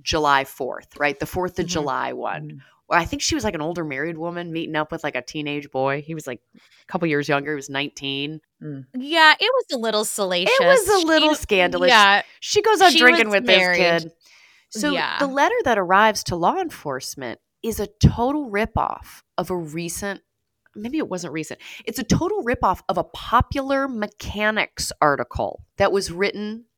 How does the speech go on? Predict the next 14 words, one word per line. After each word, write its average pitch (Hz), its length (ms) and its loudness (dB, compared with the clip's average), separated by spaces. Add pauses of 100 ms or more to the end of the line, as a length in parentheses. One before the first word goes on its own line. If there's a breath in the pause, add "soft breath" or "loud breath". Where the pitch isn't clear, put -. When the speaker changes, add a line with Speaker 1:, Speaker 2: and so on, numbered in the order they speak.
(160)
Speaker 1:
about 170 280 4 (200)
tactical 220 480 2
gear 175 180 -2
for 170 120 -10
the 156 60 -6
military 151 720 -8
and 147 120 -10
how 160 160 -4
strapping 185 560 -4
a 214 60 -4
flashlight 165 760 -2 (200)
onto 143 440 -2
the 165 100 -6
gun 131 600 0